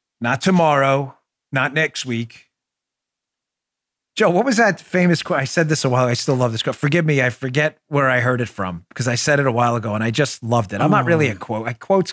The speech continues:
Speaker 1: always kinda, I think sometimes can be lazy broadcasting because, yeah, look at this quote right here. But this one was good.
Speaker 2: <laughs> Uh-huh.
Speaker 1: "An enemy is not vanquished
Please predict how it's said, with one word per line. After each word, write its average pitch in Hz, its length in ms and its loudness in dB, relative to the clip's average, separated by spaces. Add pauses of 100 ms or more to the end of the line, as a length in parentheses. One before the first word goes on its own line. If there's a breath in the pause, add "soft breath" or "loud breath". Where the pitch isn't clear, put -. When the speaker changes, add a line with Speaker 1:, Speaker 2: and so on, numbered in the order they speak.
Speaker 1:
always 147 240 2
kinda, 123 300 -2 (320 loud breath)
I 196 160 0
think 190 160 0
sometimes 160 580 0
can 139 140 -4
be 135 120 0
lazy 131 580 0 (560 soft breath)
broadcasting 147 720 0
because, 123 200 -4
yeah, 269 260 2
look 202 180 0
at 247 60 -2
this 220 120 -4
quote 220 200 -4
right 214 180 0
here. 120 200 -4 (540)
But 190 160 2
this 226 180 0
one 220 120 4
was 156 100 2
good. 135 200 0 (120)
Speaker 2:
<laughs> - 40 -20 (680)
Uh-huh. 196 140 -6
Speaker 1:
"An 165 80 2
enemy 220 440 2
is 160 180 0
not 175 260 0
vanquished 131 680 -4